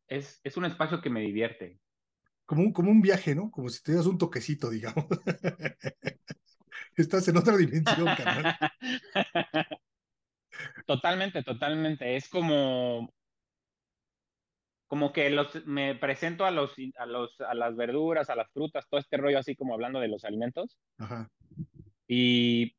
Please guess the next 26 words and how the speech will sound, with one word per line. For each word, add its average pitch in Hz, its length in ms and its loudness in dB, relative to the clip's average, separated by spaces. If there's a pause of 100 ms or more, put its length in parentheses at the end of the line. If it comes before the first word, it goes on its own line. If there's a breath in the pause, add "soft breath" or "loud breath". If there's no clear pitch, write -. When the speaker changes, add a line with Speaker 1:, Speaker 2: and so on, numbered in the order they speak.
(120)
Speaker 1:
empezamos 147 460 2
a 160 80 2
trabajar 135 500 2
y, 135 300 -4 (540)
pues, 127 400 -12
yo 120 260 0
me 151 100 2
dejo 151 240 4
llevar 139 360 4
y 123 220 -6 (200)
salen 143 320 -2
cosas, 139 400 -6
¿no? 120 160 -8
O 135 40 -8
sea, 123 180 -10
aunque 117 280 -2
yo 147 100 6
ya 185 180 8
sepa 170 340 2
qué 170 80 -4
voy 160 140 2
a - 20 0
hacer, 143 260 -6 (600 soft breath)
hay, 180 260 2
hay 170 160 4
un, 185 680 -2